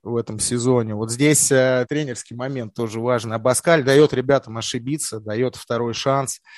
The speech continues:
Вот сейчас, э, очень интересный игрок в атакующей линии Павел Милёшин из, э, второй команды «Спартака», как раз-таки воспитанник, молодой, восемнадцатилетний.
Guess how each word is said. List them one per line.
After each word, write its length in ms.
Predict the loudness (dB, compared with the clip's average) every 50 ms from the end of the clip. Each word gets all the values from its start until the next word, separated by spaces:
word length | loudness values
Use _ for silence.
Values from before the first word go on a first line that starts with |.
| -20 -20 -20 -20 -20 _ -8
Вот 180 | -4 -2 0 0
сейчас, 500 | 0 0 4 6 6 6 6 4 2 4
э, 300 | 4 4 6 6 6 6
очень 360 | 6 4 2 2 0 -6 -6
интересный 520 | -6 -4 -2 0 0 0 0 -2 -4 -4
игрок 380 | 0 2 4 4 4 2 -4 -14 _
в 120 | -10 -10 -6
атакующей 600 | -2 -2 -2 -2 0 -2 -2 0 -2 -2 -2 -2
линии 640 | 0 0 -2 -2 -2 -4 -4 -6 -6 -6 -8 -8 -4 0
Павел 340 | 2 4 4 4 2 -2
Милёшин 580 | -6 -6 -8 -6 -6 -6 -6 -6 -8 -10 -12 -16 _ _ _ _ _ _ _ _ _ _ _ _ _ _ _ _ _
из, 360 | -10 -6 -4 -2 -2 -2 -2
э, 580 | 0 0 0 0 0 0 0 -2 -2 -2 -4 -6 -8 -10 _ _ _ _ -18 -16 -14 -14 -14 -10
второй 320 | -6 -4 -2 -2 -4 -6
команды 440 | -8 -8 -8 -8 -8 -8 -8 -8 -8
«Спартака», 640 | -6 -6 -6 -6 -6 -8 -6 -2 -2 -2 -2 -2 -4 _ _ _ _ _ _ _ _ _ _
как 160 | -14 -12 -10
раз-таки 300 | -10 -12 -12 -12 -12 -10
воспитанник, 720 | -8 -8 -8 -8 -6 -6 -6 -6 -6 -8 -8 -10 -12 -16 -20 _ _ _ _
молодой, 460 | -8 -4 -2 -2 -2 0 2 2 2 2
восемнадцатилетний. 1040 | 2 0 -4 -4 -4 -4 -4 -4 -4 -4 -4 -4 -2 -2 -2 -2 -4 -6 -14 -14